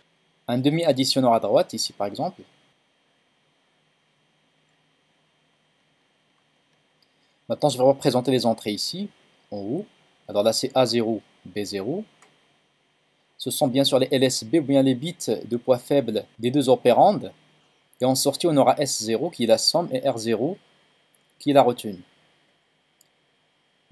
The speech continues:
Un deuxième circuit maintenant, pour le deuxième bit, qui sera un additionneur complet, qui contient trois entrées. Bien entendu A un, B un et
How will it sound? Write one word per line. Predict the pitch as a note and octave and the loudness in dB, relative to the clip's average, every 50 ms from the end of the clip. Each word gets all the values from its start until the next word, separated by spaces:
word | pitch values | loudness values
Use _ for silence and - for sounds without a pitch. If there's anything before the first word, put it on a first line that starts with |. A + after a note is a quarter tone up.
| _ | _
Un | - A#2+ D#3 | -2 0 2
deuxième | E3+ G#3+ D#3 F3 F#3 E3+ | 2 2 4 4 2 2
circuit | - - F3+ F3 E3+ - E3+ D#3+ | 2 0 0 0 -2 -2 -2 0
maintenant, | D3+ D3 C#3+ C#3 - D3+ D#3+ G#3 C4+ C4+ _ _ _ _ _ _ _ _ _ _ _ _ _ _ _ _ _ _ _ _ _ _ _ - | 2 2 2 2 0 -2 -2 -2 -2 -4 _ _ _ _ _ _ _ _ _ _ _ _ _ _ _ _ _ _ _ _ _ _ _ -4
pour | - A#2+ | -2 -2
le | B2 B2+ | -2 0
deuxième | B2+ C3+ A#2+ A2 A#2 B2 A#2+ A#2 | 0 -2 -2 0 0 0 0 0
bit, | A2+ D3 G3 - - - A3+ G#3+ _ _ _ _ _ _ | -2 -4 -8 -8 -6 -8 -8 -8 _ _ _ _ _ _
qui | _ - B2+ | _ -4 -4
sera | - - - E3+ D3 | -4 0 0 0 2
un | D#3 D3 | 4 4
additionneur | C3+ C3 C3 C3 - - D#3 F#3+ F#3 - | 4 4 2 -2 -2 2 2 0 2 4
complet, | - D#3 D3 - - G#2+ G2 - _ _ _ _ _ _ _ | 2 2 2 2 -4 -6 -6 -6 _ _ _ _ _ _ _
qui | - A#2 | -12 -8
contient | A#2 B2+ B2 A#2+ D3 C#3 | -4 -4 -2 0 -2 -2
trois | C3+ - F#3 F3 C3+ | 2 6 6 6 8
entrées. | C#3+ C#3+ C3+ - G#2+ F2+ _ _ _ _ _ _ _ _ _ _ _ _ _ _ _ _ _ _ _ _ _ _ _ _ _ _ _ _ _ _ _ _ _ _ | 6 2 0 -4 -14 -14 _ _ _ _ _ _ _ _ _ _ _ _ _ _ _ _ _ _ _ _ _ _ _ _ _ _ _ _ _ _ _ _ _ _
Bien | G#2+ A#2 A#2 | -2 0 2
entendu | B2 B2 A#2+ - C3 B2 A#2+ A2+ A2+ A#2 - | 2 0 0 0 0 -2 0 -2 -4 -6 -2
A | - A2+ A2 - | 0 0 0 2
un, | C3 D3 F3+ A3+ A#3 _ _ _ _ _ _ _ _ _ _ _ _ _ _ _ _ _ _ _ _ _ _ _ - F2+ _ | 0 -2 -2 -2 -6 _ _ _ _ _ _ _ _ _ _ _ _ _ _ _ _ _ _ _ _ _ _ _ -20 _ _
B | G#2+ A2+ - | -2 -2 0
un | - C#3+ F3 G3 _ _ _ _ _ _ _ _ _ _ _ _ | 0 -2 -2 -2 _ _ _ _ _ _ _ _ _ _ _ _
et | - E3 G3 A3+ A3+ G#3+ | 4 6 6 6 6 4